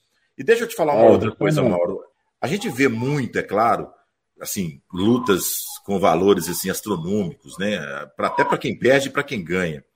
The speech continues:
Speaker 1: É, você acabou de dizer que o patamar é muito diferente, né? Não, não dá pra viver e sobreviver só do, dessas lutas aqui na prateleira de baixo.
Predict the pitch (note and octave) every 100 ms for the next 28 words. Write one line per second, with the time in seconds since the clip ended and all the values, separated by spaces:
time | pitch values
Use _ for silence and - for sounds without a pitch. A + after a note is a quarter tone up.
0 | _ _ _ _ _ - F2 F#2+ G#2+ A#2+
1 | G2+ A2 A2 F#2 F#2+ A#2 - A#2 - F2
2 | F#2+ A2+ G#2 A2 - C3+ F#2 F#2+ - D2+
3 | F2+ F#2+ F2 F2+ F2 F#2 A2+ G2+ E2 F2
4 | D2+ F2 G#2+ G2 F#2+ F2 E2+ E2+ D2 F#2+
5 | - - G2+ A2 C3 B2 _ _ _ E2
6 | F#2 G#2 E2+ F#2+ G2+ A2 F2+ D#2+ F2+ F2
7 | A2 G#2+ F#2+ F2+ G#2+ G#2 G#2 A2+ A#2 F2
8 | E2 -